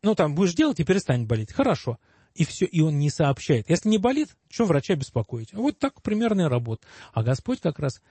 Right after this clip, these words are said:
нас призывает благодарить. И, м, самый яркий, м, э, эпизод и в Евангелии, это как раз о десяти прокаженных на эту тему. Вот он читается, а, вот этот, а,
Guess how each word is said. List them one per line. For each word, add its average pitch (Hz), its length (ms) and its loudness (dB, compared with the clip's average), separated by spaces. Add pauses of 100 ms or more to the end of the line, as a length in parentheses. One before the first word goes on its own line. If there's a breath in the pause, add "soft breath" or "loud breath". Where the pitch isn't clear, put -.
(140 soft breath)
нас 151 300 0
призывает 139 600 -2 (260)
благодарить. 127 800 -2 (380 soft breath)
И, 156 200 4 (240)
м, 143 280 -4
самый 131 380 -2
яркий, 165 540 -2 (140)
м, 131 380 -8 (180)
э, 120 360 -8 (140)
эпизод 135 480 -2
и 131 140 -6
в 113 60 -4
Евангелии, 185 560 -2
это 156 300 -4
как 110 220 -8
раз 135 260 -4 (400 soft breath)
о 151 320 0
десяти 139 520 -4
прокаженных 127 680 -2
на 202 100 0
эту 185 160 -2
тему. 170 440 -4 (120)
Вот 123 200 -6
он 117 120 -8
читается, 160 600 -4 (800)
а, 123 480 2 (180)
вот 123 220 -4
этот, 131 280 -4 (400 loud breath)
а, 120 200 0